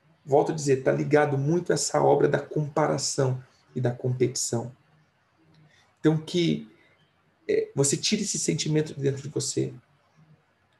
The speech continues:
pra que o teu passado não se repita de novo esse ano. E é esse decreto que eu quero dar na tua vida. Irmãos, se você chegou mais uma vez no fim desse ciclo dizendo, "Meu Deus, não fiz nada",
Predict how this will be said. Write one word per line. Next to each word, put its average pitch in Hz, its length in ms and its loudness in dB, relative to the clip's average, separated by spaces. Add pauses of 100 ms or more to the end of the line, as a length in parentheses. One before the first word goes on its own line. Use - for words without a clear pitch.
(460)
pra 147 160 4
que 147 160 -2
o - 80 0
teu 175 200 6
passado 180 800 0 (1000)
não 151 220 4
se 165 180 -2
repita 156 480 0
de 156 140 -2
novo 131 240 0
esse 127 240 -4
ano. 127 180 -2
E 127 100 0
é 135 40 2
esse 160 220 -2
decreto 151 480 2
que - 80 -4
eu 127 40 -4
quero 127 240 -2
dar 131 100 0
na 131 80 -4
tua 127 180 -6
vida. 127 260 -6
Irmãos, 139 520 0 (1040)
se - 160 -12
você 131 200 0
chegou 143 320 2
mais 156 320 2
uma 170 160 0
vez 139 640 -2
no 131 100 -2
fim 139 180 -4
desse 147 200 -2
ciclo 139 420 -4
dizendo, 127 340 2
"Meu 139 180 0
Deus, 127 280 2
não 127 100 -4
fiz 135 200 -2
nada", 135 440 2